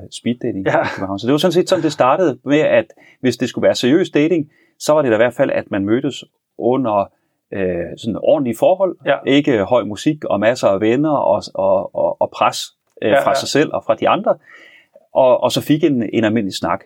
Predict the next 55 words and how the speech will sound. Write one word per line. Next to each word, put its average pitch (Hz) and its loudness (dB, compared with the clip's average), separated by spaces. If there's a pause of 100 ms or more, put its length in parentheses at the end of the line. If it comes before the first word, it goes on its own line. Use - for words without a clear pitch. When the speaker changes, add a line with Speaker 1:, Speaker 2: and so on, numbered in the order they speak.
(120)
Speaker 1:
en 104 -6
hurtig 117 0
snak, 92 -2
hvor 104 -2
man 95 -6
så, - -10 (120)
så 113 -4
folk - -2 (120)
i, 98 -2 (180)
i 117 2
øjenhøjde. 101 0 (480)
Speaker 2:
Jamen, 143 2 (160)
var 127 2
det 127 0
ikke 143 2
også 165 0
sådan 165 2
en 127 -2
bølge, 143 4
der 165 4
kørte 123 0
på 127 0
et 123 0
be-, 135 -2
be-, 127 0
bestemt 131 -2
tidspunkt? 131 -2
Jeg 123 0
synes 131 -4
ligesom, 135 0
at 120 2
det 117 0
var 113 2
oppe 110 0
i - -14
tiden 151 -2 (120)
på 123 2
et 113 -2 (120)
bestemt 123 -4
tidspunkt, 127 -6
så 143 -6
på, 127 -4 (180)
og 139 -6
så 123 -4 (120)
nu 135 -2
hører 135 4
man 123 0
ikke 113 -2
så 127 -2
meget 120 2
mere 120 2
om 117 0
det, 127 -2
men 117 0
Speaker 1:
Nej, 113 -4